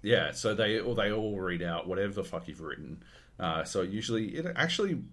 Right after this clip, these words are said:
does a pretty good job of reading it as well, which is pretty amusing. And, uh, yeah, you're just trying to, s-,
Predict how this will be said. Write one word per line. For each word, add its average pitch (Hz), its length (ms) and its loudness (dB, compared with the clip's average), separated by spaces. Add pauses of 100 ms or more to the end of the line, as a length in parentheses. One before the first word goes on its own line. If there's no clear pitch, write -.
does 113 240 4
a - 120 -4
pretty 95 260 -6
good 85 160 -6
job 107 320 -2
of 80 280 -6
reading 98 300 -2
it - 120 -8
as - 140 -12
well, 92 200 0
which - 180 -10
is - 80 -16
pretty 82 260 -14
amusing. 82 380 -8 (460)
And, 98 340 0
uh, 107 400 4
yeah, 170 140 8
you're 95 180 4
just 113 160 -6
trying 127 160 2
to, 117 60 0
s-, - 240 -6